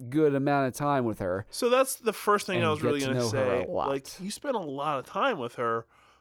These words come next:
Speaker 2: Like, you tried, they tried to do what they did with Kingpin with Mariah, and it didn't quite work.
Speaker 1: Well, it, see, it,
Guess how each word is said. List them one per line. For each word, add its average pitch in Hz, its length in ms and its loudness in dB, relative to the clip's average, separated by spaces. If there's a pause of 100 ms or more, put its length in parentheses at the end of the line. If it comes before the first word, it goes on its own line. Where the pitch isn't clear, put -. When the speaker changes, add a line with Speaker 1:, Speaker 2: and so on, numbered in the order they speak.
(180)
Speaker 2:
Like, 143 200 2
you 151 80 -6
tried, 202 360 0
they 185 100 2
tried 254 520 2 (260)
to 190 100 -4
do 185 200 -4
what 180 160 2
they 156 120 -2
did 147 200 -2
with 131 180 -6
Kingpin 233 680 -2 (340)
with 143 200 -10
Mariah, 117 460 -2 (680)
and 135 420 0
it 147 120 -8 (420)
didn't 214 440 -8
quite 170 540 -6
work. 127 640 -4
Speaker 1:
Well, 226 300 6
it, 170 120 0
see, 214 280 -4 (100)
it, 165 160 0